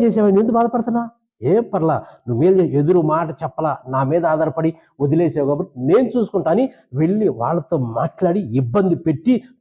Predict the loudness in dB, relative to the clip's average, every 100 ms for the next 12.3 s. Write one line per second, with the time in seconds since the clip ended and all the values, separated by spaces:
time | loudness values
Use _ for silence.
0 | 0 0 0 0 0 -2 -2 -2 0 0
1 | 0 0 0 2 2 2 0 -2 -2 -4
2 | -4 0 -2 -4 _ _ _ -4 -4 -6
3 | -12 _ _ -8 -8 -2 -2 -2 -8 -12
4 | -4 0 2 4 4 2 -2 -18 -10 -2
5 | 0 2 2 2 2 0 -2 -2 -2 -2
6 | -6 -14 -12 -12 -8 -8 -6 -6 -4 -2
7 | -2 -4 -6 -6 _ _ _ _ -6 -4
8 | -4 -6 -10 _ -6 -2 0 -2 -6 -10
9 | -6 -4 -4 -8 -10 -10 -12 -16 _ -2
10 | 0 -2 -10 _ -4 -4 -4 -4 -2 0
11 | 2 2 2 0 0 0 0 2 2 2
12 | 0 -2